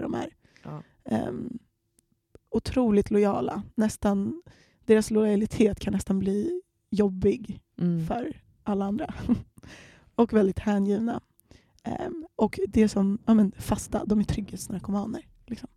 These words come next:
Speaker 1: Det är det som representerar dem.
Speaker 2: Mm.
Speaker 1: Och det är då oxen, lejon, skorpion och vattumannen.
Speaker 2: Mm.
Speaker 1: Eh, och sen har vi då rörliga tecknena, precis som de låter. Rörliga, roliga, spontana, flexibla.
Speaker 2: Mm.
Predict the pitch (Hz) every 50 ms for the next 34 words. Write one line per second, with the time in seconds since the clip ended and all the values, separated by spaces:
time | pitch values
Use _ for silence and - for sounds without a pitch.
0 | _ _ - 220 202 196 - - 196 185 175 - - 180 185 - 190 190 262 285
1 | - 107 - - - 180 165 160 165 - - - - - - - - 226 254 247
2 | 220 220 - 269 254 - - - 240 233 233 233 233 415 240 233 233 220 214 208
3 | 202 208 214 - - - - - 220 - - 214 254 - - - - - - -
4 | - - - - _ _ - 196 185 202 262 285 277 339 - - 370 294 202 _
5 | _ _ _ _ _ _ _ _ _ _ - _ _ _ _ _ - 226 233 233
6 | 226 226 233 202 202 247 - - 240 233 226 226 220 233 - _ _ - 208 220
7 | 220 220 - - - 247 - 214 220 220 208 208 202 208 208 214 202 220 208 -
8 | - 214 208 220 220 214 220 - - - - 233 220 - - 214 208 196 208 208
9 | 208 202 202 196 202 202 - - - - - - - _ - 233 226 233 233 226
10 | 226 226 226 220 220 220 220 - - 214 226 233 226 214 220 214 220 220 220 381
11 | - - - 226 220 - - - 220 214 214 214 208 214 220 370 - - 233 214
12 | - - - 233 214 208 208 214 208 208 220 - - - - - - 175 175 170
13 | 170